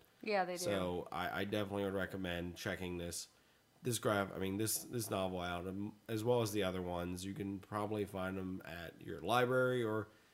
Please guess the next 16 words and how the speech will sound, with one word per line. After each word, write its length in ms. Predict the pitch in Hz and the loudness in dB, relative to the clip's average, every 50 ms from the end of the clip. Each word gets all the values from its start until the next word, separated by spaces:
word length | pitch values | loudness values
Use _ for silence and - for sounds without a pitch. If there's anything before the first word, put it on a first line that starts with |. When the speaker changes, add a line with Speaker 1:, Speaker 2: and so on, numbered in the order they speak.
| _ _ _ - | _ _ _ 2
Speaker 2:
Amazon 600 | 120 131 131 135 123 123 120 117 117 117 113 107 | 4 4 6 6 4 6 6 6 6 6 4 4
or 120 | 104 98 95 | 4 2 2
at 120 | 101 101 | 2 2
a 60 | 98 | 2
local 300 | 101 110 117 110 104 110 | 0 0 0 0 0 -2
bookstore 580 | 98 87 82 - - - - - 101 101 78 71 | -2 -2 -4 -8 -8 -8 -8 -6 -6 -6 -6 -6
as 100 | 82 - | -6 -8
well, 320 | 98 87 76 67 62 65 - - | -8 -10 -8 -8 -8 -8 -2 0
or 200 | - 175 185 175 | 2 2 2 0
probably 320 | - 180 175 170 160 165 | 0 0 0 2 2 2
your 100 | 156 156 | 4 4
local 220 | 143 139 123 117 113 | 4 4 4 2 0
comic 340 | 107 117 113 107 98 92 - | 0 2 2 2 0 -2 -4
book 160 | 87 - - | -8 -10 -10
store 260 | - - - 87 87 | -10 -8 -8 -8 -6
too. 320 | - 92 90 - 60 - | -6 -6 -6 -6 -8 -12